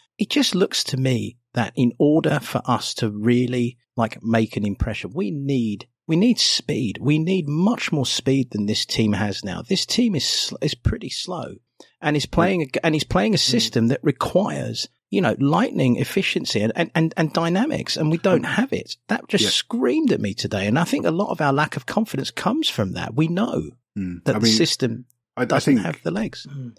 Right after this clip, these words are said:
Speaker 3: I mean, if you move to a three five two, for instance, and had Son and Kane up top, and you had an extra midfielder, that would give, say, Porro, for instance,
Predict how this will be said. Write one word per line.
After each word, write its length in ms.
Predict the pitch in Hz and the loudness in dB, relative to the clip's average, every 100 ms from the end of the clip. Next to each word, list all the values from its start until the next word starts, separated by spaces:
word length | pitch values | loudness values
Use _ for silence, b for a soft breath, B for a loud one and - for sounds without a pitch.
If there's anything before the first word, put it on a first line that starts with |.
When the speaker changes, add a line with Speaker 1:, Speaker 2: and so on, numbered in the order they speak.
| - | -8
Speaker 3:
I 60 | |
mean, 240 | 113 117 127 | -2 0 0
if 220 | 131 127 | -4 -4
you 100 | 123 104 | -2 0
move 240 | 95 - | -2 -6
to 120 | - | -8
a 60 | 90 | -8
three 220 | - 87 | -8 -8
five 300 | - 85 87 | -8 -10 -10
two, 220 | - 80 | -12 -12
for 160 | - - | -10 -14
instance, 600 | 127 - 135 - - - - | -14 -16 -16 -18 -18 -18 -12
and 160 | 131 82 | -10 -8
had 160 | 87 - | -8 -8
Son 200 | 90 82 | -10 -10
and 120 | 78 | -10
Kane 220 | 85 82 | -10 -10
up 160 | - - | -10 -12
top, 380 | - 80 - - | -10 -10 -10 -14
and 80 | 90 | -12
you 80 | 85 | -12
had 120 | 85 | -10
an 60 | 90 | -12
extra 260 | - - | -12 -12
midfielder, 560 | 87 - 98 87 - - | -14 -12 -10 -10 -10 -8
that 280 | 101 73 87 | -6 -6 -6
would 280 | 107 95 - | -6 -6 -8
give, 240 | 87 - - | -10 -10 -10
say, 200 | 95 85 | -10 -8
Porro, 420 | - 104 78 78 | -4 -4 -4 -10
for 160 | - | -10
instance, 540 | 80 - - 62 - | -12 -12 -16 -16 -18